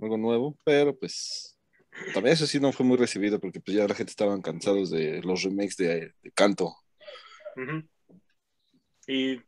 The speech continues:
Speaker 2: ten por seguro que en algún punto de la historia va a salir uno nuevo. <laughs>
Speaker 1: Otra vez, de vuelta a
Speaker 2: Otra
Speaker 1: Kanto.
Speaker 2: vez. Ujú. Y tam-, y también este, pues, este juego fue más para,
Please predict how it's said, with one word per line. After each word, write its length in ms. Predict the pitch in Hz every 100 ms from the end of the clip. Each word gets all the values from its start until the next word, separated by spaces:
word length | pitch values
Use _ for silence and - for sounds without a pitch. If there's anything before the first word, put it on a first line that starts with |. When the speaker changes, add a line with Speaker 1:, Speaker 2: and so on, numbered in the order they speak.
| _
Speaker 2:
ten 200 | 156 160
por 100 | 156
seguro 200 | 139 156
que 60 | 131
en 40 |
algún 220 | 117 139
punto 280 | - 147 135
de 80 | 110
la 80 | 107
historia 240 | - 147
va 80 | 131
a 20 |
salir 200 | 120 113
uno 180 | 151 131
nuevo. 340 | 117 110 107 - _ _ _
<laughs> 480 | - - 151 - _ - - - - _ _ _ _ _ _
Speaker 1:
Otra 300 | - 90 90
vez, 340 | 95 95 - -
de 80 | -
vuelta 320 | 90 98 104
a 20 | 95
Speaker 2:
Otra 120 | 104
Speaker 1:
Kanto. 160 | 113 -
Speaker 2:
vez. 340 | - - - - - - - _ _ _ - - - _ _ - -
Ujú. 280 | 135 180 185 _ _ _ _ _ _ 165 - - -
Y 120 | 131
tam-, 300 | 131 131 110 _ _ _
y 180 | 135 135
también 220 | 123 135 147
este, 280 | 170 151
pues, 140 | 131 -
este 180 | 156 165
juego 240 | 175 160
fue 120 | 160 160
más 200 | 147 -
para, 560 | 131 113 107 107 107